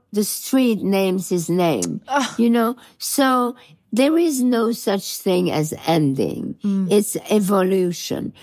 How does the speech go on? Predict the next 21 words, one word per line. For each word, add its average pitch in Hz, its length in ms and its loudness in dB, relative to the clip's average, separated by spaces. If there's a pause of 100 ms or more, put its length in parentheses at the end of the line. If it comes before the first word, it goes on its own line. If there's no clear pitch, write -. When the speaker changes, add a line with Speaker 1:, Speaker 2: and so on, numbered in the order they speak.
(180)
Speaker 1:
We 214 160 4
are 202 120 2
all 233 340 0
part 202 400 -2
of 180 160 -2
nature. 165 640 -2 (460)
And 160 460 2
we 196 220 2
evolve 185 640 0
into 170 400 0
something 165 520 0
else. 135 520 -2
Speaker 2:
Yeah, 294 320 2
but 262 260 -2 (100)
I 285 120 0
mean, 285 420 -2 (160)
but 285 140 2
what 349 160 2
about 349 260 0
your 294 140 -4
sadness 247 1040 -2